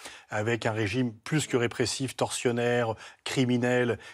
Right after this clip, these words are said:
et donc qui fabrique de nouveaux djihadistes. Et en Irak, eh bien, euh, euh, seize ans après la guerre de deux mille trois, on est toujours dans la suite. Regardez l'Afghanistan. Donc on voit qu'il y a des conflits qui se prolongent.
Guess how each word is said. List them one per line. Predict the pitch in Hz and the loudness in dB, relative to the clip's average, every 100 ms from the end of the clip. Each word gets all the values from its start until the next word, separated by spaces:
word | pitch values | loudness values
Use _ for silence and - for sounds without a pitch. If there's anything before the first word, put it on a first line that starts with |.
| - | -6
et | 113 | -2
donc | 110 123 117 | 2 2 0
qui | - 113 | -2 -2
fabrique | - 120 185 208 | 0 2 2 2
de | 120 110 | 0 0
nouveaux | 107 113 117 | 0 2 2
djihadistes. | 101 107 117 208 196 - | 2 -2 0 -2 -4 -2
Et | 127 | 0
en | 113 | 2
Irak, | 107 104 165 - - | 0 2 0 0 -2
eh | 107 | 0
bien, | 120 165 185 | 2 0 2
euh, | 120 113 - - - | 4 4 0 -16 -14
euh, | 117 101 101 98 - - - | -12 -12 -14 -18 -18 -18 -14
seize | - - 190 156 139 | -4 4 4 4 4
ans | 165 165 143 | 2 2 -2
après | 120 107 - 127 127 110 | -6 -4 0 2 2 -2
la | 104 | -2
guerre | 117 110 | -2 -2
de | 104 | -2
deux | |
mille | 104 104 | -4 -6
trois, | - 147 202 - - - | -2 2 2 -2 -18 -12
on | 113 110 | -4 -4
est | 107 | -2
toujours | 147 131 165 139 | -2 2 4 2
dans | 120 | 2
la | 113 | -2
suite. | 101 - 165 165 117 | -2 -2 -2 0 -2
Regardez | 110 120 127 | 0 0 2
l'Afghanistan. | 123 117 123 139 - 202 - - - 143 | 2 2 0 0 -2 -4 -4 -14 -8 -4
Donc | - | 0
on | 170 | 2
voit | 143 190 | 4 4
qu'il | - | 6
y | |
a | 135 | 2
des | 131 | 4
conflits | 151 - 170 | 0 0 -2
qui | - 120 | -2 -2
se | - | 0
prolongent. | 113 143 180 226 | 2 2 2 0